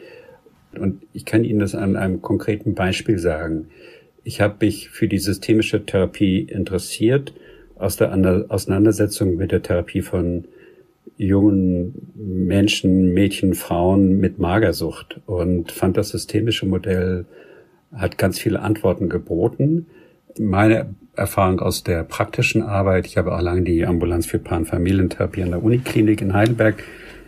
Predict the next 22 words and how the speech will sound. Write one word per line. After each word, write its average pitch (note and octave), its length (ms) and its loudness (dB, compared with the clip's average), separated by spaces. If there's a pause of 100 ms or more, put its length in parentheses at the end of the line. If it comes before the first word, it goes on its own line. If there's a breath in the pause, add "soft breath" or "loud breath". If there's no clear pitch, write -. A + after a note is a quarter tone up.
(140 loud breath)
geleitet. F#2+ 600 0 (200)
Meine G2 380 2
Erfahrung F#2+ 380 0
ist, G2 200 -2
wenn F#2 100 2
man F2 160 2
früh C3 640 2
einsteigt F#2 840 0
und F2+ 420 -2 (640 loud breath)
die A2 80 2
Symptomatik F#2+ 640 0
noch F#2+ 140 2
nicht F2+ 180 -2
chronifiziert A2+ 720 -2
ist, F#2+ 220 -2
dass F#2+ 140 -4
man F2+ 240 -2 (180)
sehr, A2 480 2
sehr F#2 180 0
gute - 240 -4
Möglichkeiten F2 800 -4
hat. - 200 -2